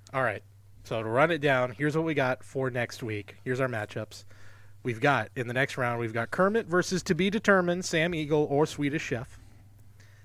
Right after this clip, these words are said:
We've got Doctor Teeth and the Electric Mayhem versus Gonzo. Statler and Waldorf versus Fozzy.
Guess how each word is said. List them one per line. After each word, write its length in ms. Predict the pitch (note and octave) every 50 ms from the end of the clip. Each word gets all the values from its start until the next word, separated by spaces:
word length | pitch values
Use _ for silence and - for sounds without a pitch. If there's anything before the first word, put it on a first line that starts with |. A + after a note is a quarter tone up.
| - - - - - - - -
We've 160 | C3 B2+ A2+
got 380 | C3 A#2 A2+ A2+ A2+ - - - C3
Doctor 280 | B2 D3 C3+ - - -
Teeth 220 | - D#3 D3 -
and 100 | D#3 C#3
the 40 | C3
Electric 340 | B2+ C3+ B2 - - - -
Mayhem 460 | F3 G3 G3+ F#3+ A3+ A3 G#3+ A3+ G#3+ - - -
versus 300 | - B2 - - A#2 -
Gonzo. 520 | - D#3 D3+ F3+ F#3+ F3 A3 A#3 A#3+ B3 A3+ - - - - - - - - - - - - - - - - - - -
Statler 380 | - - D#3 D3+ E3 G3 G#3+ G#3
and 80 | G3+
Waldorf 560 | F#3+ F#3+ F3+ F3 E3+ F3 F#3 F3+ - - - - - - - - -
versus 280 | - B2+ G#2+ G#2+ -
Fozzy. 400 | - E3 D#3 D#3 D3+ E3+ E3+ E3